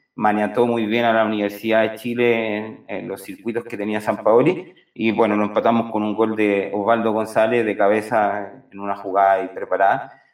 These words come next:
que también era, eh, eh, era, eh, divertido porque en, en la cancha de Vasco la, las bancas están atrás del arco, que es muy raro, ¿no? Como, eh, están, eh, a-, atrás de, del, no, no en el costado de la cancha, sino que están atrás del arco, entonces Sampaoli parecía como un central más, quería meterse a cabecear,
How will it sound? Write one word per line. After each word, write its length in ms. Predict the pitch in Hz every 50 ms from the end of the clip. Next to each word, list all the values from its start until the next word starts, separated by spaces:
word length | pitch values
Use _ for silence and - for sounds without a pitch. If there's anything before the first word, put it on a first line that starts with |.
| _ _ -
que 100 | - 110
también 280 | 117 110 120 135 143
era, 360 | 147 143 143 135 131 127 127 127
eh, 200 | 127 123 123 127
eh, 260 | 127 123 120 120 120 120
era, 640 | 131 127 131 127 123 123 113 113 110 113 110 -
eh, 240 | - 120 107 107 104 107
divertido 420 | 110 117 117 117 117 - 208 196
porque 420 | 156 139 123 143 135 120 117 117 117 127
en, 240 | 123 120 120 120
en 60 | 123 117
la 100 | 120 120
cancha 240 | 135 143 139 - 165
de 60 | 135
Vasco 320 | 139 151 151 151 156 170
la, 200 | 151 139 131 127 131
las 200 | 117 110 110 110
bancas 260 | 123 139 139 139 -
están 180 | - 147 151 147
atrás 240 | 139 - 151 160 156
del 100 | 143 143
arco, 260 | 190 214 196 208 -
que 100 | 110 120
es 60 | 113
muy 160 | 120 131 151
raro, 300 | 147 151 185 185 147 127
¿no? 160 | 123 131 143 151
Como, 420 | 139 131 131 127 127 131 127 127 _ _ _ _ _ _ _ _ _
eh, 140 | - 123 117
están, 840 | 113 117 113 139 135 135 131 131 127 120 120 120 120 120 - - _ -
eh, 580 | 113 110 107 107 107 104 101 107 110 117 - - -
a-, 200 | 117 113 123 113 110
atrás 300 | 117 - 120 135 135 139
de, 140 | 143 139
del, 340 | 131 139 127 120 117 107 117
no, 100 | 123 139
no 240 | 143 143 151 160 170
en 60 | 170
el 180 | 165 160 147 156
costado 320 | 147 131 - - 190 185
de 60 | 165
la 80 | 139 120
cancha, 180 | 123 120 113 117
sino 200 | 117 117 120 131
que 80 | 127
están 180 | 127 131 135 135
atrás 280 | 135 131 131 135 143
del 160 | 131 131 135 120
arco, 180 | 123 127 -
entonces 260 | 131 - 123 - -
Sampaoli 400 | 131 131 131 131 139 156 156 156
parecía 380 | 147 - - 160 - - 156 147
como 200 | 139 139 131 123
un 80 | 120 120
central 400 | - 127 110 127 127 120 120 147
más, 200 | 214 220 - 220
quería 220 | 156 147 151 151
meterse 480 | 143 143 139 156 151 156 165 156 131 156
a 120 | 131 123 120
cabecear, 840 | 120 120 120 120 123 120 208 214 214 202 185 180 175 170 - -